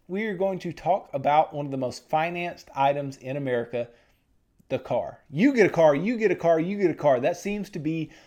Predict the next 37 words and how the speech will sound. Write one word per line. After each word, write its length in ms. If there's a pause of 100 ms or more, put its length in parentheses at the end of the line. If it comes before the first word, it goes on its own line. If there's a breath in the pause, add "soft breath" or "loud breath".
(120)
the 140
rallying 540
cry 380
of 160
America 460
at 280
this 180
point. 320 (300 soft breath)
Cars 400
are 240
the 340 (160 loud breath)
symbol 580
of 200
success 800
and 240
wealth, 360 (380 soft breath)
and 320 (220)
I 120
can't 280
tell 180
you 160
why. 380 (360)
And 360 (160)
I 160
will 220
spend 280
the 40
rest 260
of 80
this 140
video 480 (360 soft breath)
and 180
the 60
rest 260
of 60
this 120
episode 460